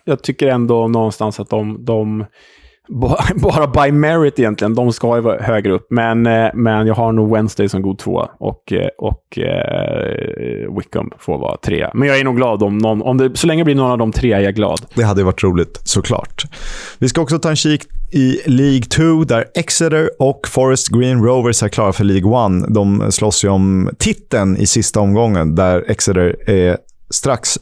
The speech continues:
Speaker 2: före. Scunthorpe och Oldham kommer att åka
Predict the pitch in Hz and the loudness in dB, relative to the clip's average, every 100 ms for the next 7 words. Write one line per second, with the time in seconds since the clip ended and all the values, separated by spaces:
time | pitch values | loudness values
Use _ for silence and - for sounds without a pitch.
0 | - - 110 82 87 127 - - - - | -2 0 2 2 2 -2 -4 -14 -18 -16
1 | - - - - - 147 143 147 143 139 | -14 -16 -16 -8 -4 0 0 2 0 0
2 | - 131 123 - 135 131 123 110 117 113 | 0 -2 -2 -2 2 2 4 2 2 0
3 | - 113 107 104 104 101 - 107 - 113 | 0 2 2 0 0 -2 0 0 0 -4